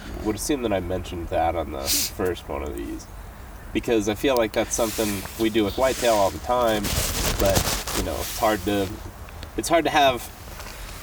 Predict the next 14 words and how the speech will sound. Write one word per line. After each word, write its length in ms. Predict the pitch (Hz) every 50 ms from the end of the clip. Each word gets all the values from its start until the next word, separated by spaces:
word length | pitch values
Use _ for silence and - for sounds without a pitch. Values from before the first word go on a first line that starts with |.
| - - - - - - -
it's 140 | - - -
hard 160 | 175 175 170
to 60 | 156 143
have 300 | - 147 139 131 - 117
a 240 | 107 107 104 101 - - - - - - - 107
guess 300 | 113 117 117 113 - -
on 200 | 113 107 101 101
if 100 | 98 -
it's 140 | 101 - -
time 220 | - 113 104 98 92
to 60 | 92
stay 320 | - - - 107 104 104
or 120 | 98 95 92
go 460 | 95 113 110 113 113 110 104 101